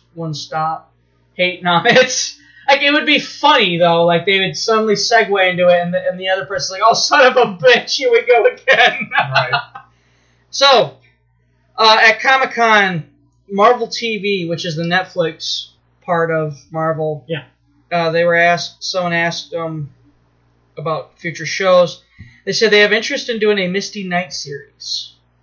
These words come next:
Speaker 1: I don't know who Misty Knight is. You'll have to ask your dad.
Speaker 2: Uh, good check. My dad might be. Huh?
Speaker 1: Yeah, 'cause wasn't he like that with, uh, Jessica Jones?
Speaker 2: Yeah, man, it's like, "Just Jessica Jones," and then my dad, uh, something clicked, and my dad's like,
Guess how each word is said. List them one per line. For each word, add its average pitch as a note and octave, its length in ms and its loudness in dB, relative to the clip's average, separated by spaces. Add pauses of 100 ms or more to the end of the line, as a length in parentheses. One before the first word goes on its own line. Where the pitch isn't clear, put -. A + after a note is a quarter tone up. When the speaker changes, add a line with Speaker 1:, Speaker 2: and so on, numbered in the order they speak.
(340)
Speaker 1:
I D#3 60 -12
don't D#3 100 -10
know E3 60 -8
who E3+ 80 -6
Misty E3+ 260 -8
Knight F3 180 0
is. B3+ 260 6
You'll F#3 120 2
have E3+ 100 0
to F3 60 0
ask D#3+ 160 -6
your D#3+ 100 -14
dad. - 260 -14 (280)
Speaker 2:
Uh, B2 420 -18
good B2 120 -14
check. B2 320 -18
My A#2+ 80 -20
dad A#2+ 180 -12
might G#2+ 180 -16
be. G#2 160 -18
Huh? B2 180 -12 (640)
Speaker 1:
Yeah, D4+ 120 4
'cause F#3+ 140 0
wasn't G#3 220 0
he A3 60 -2
like G#3+ 200 0
that G#3+ 160 0
with, G3+ 180 -2
uh, F3+ 280 4
Jessica F3 320 -6
Jones? D#3+ 340 -2
Speaker 2:
Yeah, C#3 40 -4
man, C3+ 120 -2
it's C3+ 80 -8
like, - 100 -20 (320)
"Just C3 140 -20 (160)
Jessica A#2+ 360 -18 (260)
Jones," C3+ 360 -6
and A#2+ 80 -12
then A#2+ 200 -16
my A#2 120 -16
dad, B2 300 -6
uh, A2+ 140 -12
something D#3 320 -10
clicked, C#3 300 -12
and A#2+ 100 -16
my A#2 80 -14
dad's A#2+ 220 -10
like, - 80 -20